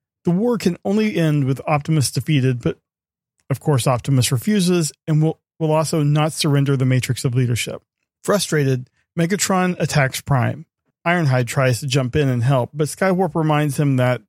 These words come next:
he's got the imploder, and if he moves his thumb, it'll go off, taking everyone with them. While this is happening, G-Axis is also trying to assist Megatron, but Striker stops him.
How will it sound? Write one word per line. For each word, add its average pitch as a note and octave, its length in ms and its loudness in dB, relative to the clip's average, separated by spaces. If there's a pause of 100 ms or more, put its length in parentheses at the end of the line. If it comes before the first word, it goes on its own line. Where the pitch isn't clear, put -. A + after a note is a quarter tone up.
he's D#3 280 -2
got D#3 200 0
the D#3 100 2
imploder, C3 580 0 (460)
and D3+ 80 2
if C#3 80 0
he A3 100 0
moves A3 280 2
his A#3 160 -2
thumb, F#3 500 0 (220)
it'll E3 180 0
go D3 220 0
off, A#2 520 -4 (220)
taking C#3 340 0
everyone A#2+ 400 2
with A#2+ 140 0
them. B2+ 260 -8 (460)
While D#3+ 160 0
this F3+ 140 0
is D3 100 -2
happening, C3 540 0 (640)
G-Axis E3+ 640 0
is D#3 100 0
also D#3 260 0
trying C3+ 300 0
to - 80 0
assist C3+ 280 0
Megatron, D3 540 2
but C3 140 0
Striker D3 340 0
stops A#2 380 -2
him. - 240 -8